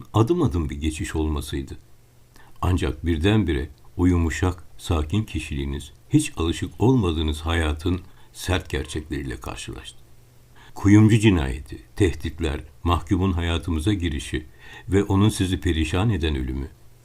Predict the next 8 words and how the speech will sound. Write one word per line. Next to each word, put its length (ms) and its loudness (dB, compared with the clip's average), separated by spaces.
ayrıldığım 520 4
kocamın 480 0
densizlikleri, 840 -4
bunlar 260 2
size 280 -2
göre 280 -2
şeyler 460 -4
değildi. 340 -10